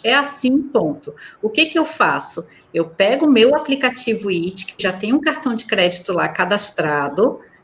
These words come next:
né? Depois tem vídeo no YouTube mostrando como que se faz isso. E você, e eu pego e jogo o valor do meu aluguel pro IT do meu marido. Depois a gente saca o dinheiro, porque do IT você transfere pra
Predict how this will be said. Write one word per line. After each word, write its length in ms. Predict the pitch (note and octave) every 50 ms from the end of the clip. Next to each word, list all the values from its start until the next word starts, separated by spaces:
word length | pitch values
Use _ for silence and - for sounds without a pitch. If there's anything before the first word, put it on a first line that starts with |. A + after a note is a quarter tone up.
| _ -
né? 80 | D#3+ D#3
Depois 320 | D#3 D#3+ D#3+ E3+ F#3+ F#3+
tem 160 | - A3 A3
vídeo 320 | F#3 F3 F3+ G#3+ A3 - C4+
no 80 | B3
YouTube 440 | A3 G#3 G3+ G#3 - F#3+ F3 E3+ F#3 F#3
mostrando 680 | G#3+ - F#3 F3 - - - E3 E3 E3 F3 A3 A#3 A#3+
como 160 | A3 F#3+ F3+
que 100 | F3+ -
se 140 | - - -
faz 340 | - - D#3 D#3 D3+ C#3
isso. 460 | C#3 C3+ C3+ C#3 C3+ - - C4 C4+ C4+ - - - - - _ _ _ -
E 100 | G3 F#3
você, 420 | F#3 A3+ A3 A3+ - C4 A#3+ - -
e 160 | G#3 G3+ A3
eu 160 | A#3 A#3 -
pego 480 | - - - G#3+ G#3 G#3+ A3 A3 A#3+ A#3+
e 160 | - B3+ A3+
jogo 420 | - - G#3+ G#3+ A3 - A3+ - -
o 80 | A#3
valor 460 | F#3+ G#3+ A3 A3 A3 A3+ B3+ E4 F4
do 140 | - D#4+ D4+
meu 180 | D4 C#4 C4 B3
aluguel 480 | A#3 A3+ G#3 G3 F#3 F3+ E3 E3 F3 F#3 A#3+ A#3
pro 180 | - - D4 C#4+
IT 300 | C4 A3 A3+ A3 - B3+
do 100 | A#3 C4 B3
meu 140 | B3 B3
marido. 560 | A#3+ C4 D#4+ E4+ D4+ A#3+ F#3+ D#3+ D#3+ E3+ C#3+ - - _ _ _ _ _ _ - - _ -
Depois 440 | F#3+ A#3+ C4+ - - A#3 G3 F#3+ G#3+
a 80 | A3+
gente 240 | A3 A3+ A#3 A#3 -
saca 400 | - - B3+ G#3+ G#3+ G#3+ - B3
o 40 | G#3+
dinheiro, 440 | G#3+ B3+ C#4+ D#4 C4 G#3 F#3 F3+ -
porque 260 | F3+ - - F#3 F3
do 120 | F3 G#3 G#3
IT 260 | F3+ D#3+ D#3 - F#3
você 240 | F3 F3+ F3 - F#3
transfere 560 | F#3+ F#3+ G#3 G3+ - - G#3 F3 F3 E3+ -
pra 360 | - - G3+ G3+ G#3 A3